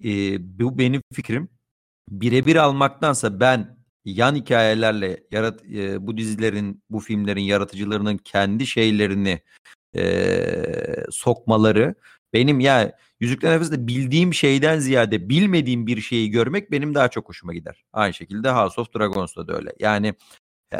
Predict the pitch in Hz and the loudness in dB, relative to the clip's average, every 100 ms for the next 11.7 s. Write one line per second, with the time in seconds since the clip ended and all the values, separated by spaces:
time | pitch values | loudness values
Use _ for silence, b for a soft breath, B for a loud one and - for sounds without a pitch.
0 | - 104 120 117 131 131 - 120 123 135 | -8 0 2 4 2 0 -2 -6 0 0
1 | 113 101 101 _ - 113 - 113 107 104 | 0 -4 -10 _ -8 -8 -4 -4 -4 -4
2 | 98 - 107 101 104 101 98 101 123 113 | -6 -8 -8 -4 -2 0 0 0 0 0
3 | - 101 95 92 - 95 92 92 101 107 | -2 -4 -2 -4 -4 -6 -4 -6 -8 -8
4 | 123 135 135 131 135 131 135 - 127 131 | -8 -8 -6 -4 -4 -2 0 2 2 2
5 | 127 120 139 143 139 127 123 120 110 120 | 2 4 6 6 6 4 0 -4 -2 0
6 | 123 127 151 233 226 - b b _ _ | 0 0 -2 0 2 0 b b _ _
7 | 107 117 123 131 135 151 175 - - 156 | 0 4 6 6 6 6 4 0 -2 0
8 | 143 147 147 170 160 170 160 147 - 151 | 4 4 2 2 2 2 0 -4 -4 -4
9 | 160 - - 151 170 - 120 - 135 127 | -4 -4 -8 -8 -6 -4 -4 -4 -6 -4
10 | 151 151 139 151 143 - 147 147 151 - | -2 0 0 0 0 0 -2 0 0 -2
11 | _ - 123 143 147 165 160 | _ -12 -8 -2 2 2 0